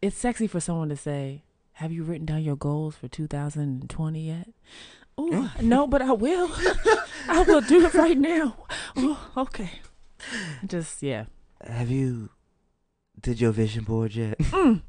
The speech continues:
Speaker 1: mm. <laughs> Uh, will you wanna cut out magazines with me, boy? Uh, yeah, growth is
Speaker 2: Yeah.
Speaker 1: sexy.
Speaker 2: Also growing together with somebody, or, like, growing at
Speaker 1: Mm.
Speaker 2: the same time with somebody, and then, like, so
Speaker 1: Mm.
Speaker 2: you both can see the changes that you both have made since you first
Speaker 1: Mm-hmm.
Speaker 2: started, like, you met each other.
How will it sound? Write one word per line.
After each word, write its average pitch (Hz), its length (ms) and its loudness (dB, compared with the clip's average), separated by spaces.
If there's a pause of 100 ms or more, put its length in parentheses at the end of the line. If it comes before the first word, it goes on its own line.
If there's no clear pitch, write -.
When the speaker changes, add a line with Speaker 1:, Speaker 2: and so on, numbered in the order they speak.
(100)
Speaker 1:
mm. 262 360 0 (300)
<laughs> 254 140 -2
Uh, 254 80 2
will 247 180 4
you 294 140 6
wanna 277 220 4
cut - 280 0
out 262 220 -4
magazines 277 680 0
with 294 200 -2
me, 254 140 4
boy? 254 440 0 (680)
Uh, 160 480 0 (460)
yeah, 208 460 2 (200)
growth 226 320 2
is 330 120 6
Speaker 2:
Yeah. 196 220 10
Speaker 1:
sexy. 127 300 -6 (280)
Speaker 2:
Also 214 280 4
growing 160 380 6
together 123 400 2
with 113 160 2
somebody, 113 300 -2
or, - 20 4
like, 127 180 2
growing 139 220 4
at 151 60 4
Speaker 1:
Mm. 147 40 0
Speaker 2:
the 135 40 -2
same 135 200 -2
time 127 260 2
with 143 120 -2
somebody, 156 540 2
and 135 100 0
then, 127 140 -4
like, 120 180 -6 (240)
so 165 300 0
Speaker 1:
Mm. 143 100 0
Speaker 2:
you 135 60 -8
both 127 240 2
can 131 160 -6
see 127 320 -6
the 127 160 -6
changes 120 400 -2
that 113 200 -4
you 120 120 -6
both 113 260 -4
have 117 140 -6
made 110 260 -4
since 113 140 -4
you - 80 -2
first 107 300 -2
Speaker 1:
Mm-hmm. 98 80 -8
Speaker 2:
started, 113 240 -4
like, 107 180 -8
you 107 80 -10
met 107 160 -4
each 117 140 -6
other. 175 340 0